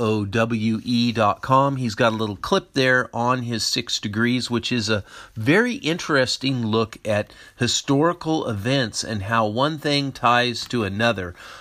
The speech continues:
I thought it was pretty fascinating. Thought you would like that. Now, our friends at the Searchers are, uh, producing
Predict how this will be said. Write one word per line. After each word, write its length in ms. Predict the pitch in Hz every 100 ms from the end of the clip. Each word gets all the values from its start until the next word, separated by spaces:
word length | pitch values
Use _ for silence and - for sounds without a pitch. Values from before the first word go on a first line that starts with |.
| -
I 100 | 104
thought 220 | 101 113
it 120 | 117 101
was 140 | 87
pretty 500 | - - 123 120 113
fascinating. 1000 | 104 120 113 113 - 113 101 95 95 92
Thought 300 | 107 104 -
you 100 | 98
would 140 | 98
like 280 | 98 95 90
that. 300 | 98 87 85 - - - - -
Now, 220 | 143 170
our 140 | 185
friends 680 | 185 190 185 196 196 180 - 127
at 280 | 131 -
the 240 | 131 120 107
Searchers 920 | - - 139 147 - 160 165 139 - - - - - -
are, 600 | 117 117 110 107 107 - - -
uh, 320 | 101 90 87
producing 880 | - 131 143 147 - 160 156 151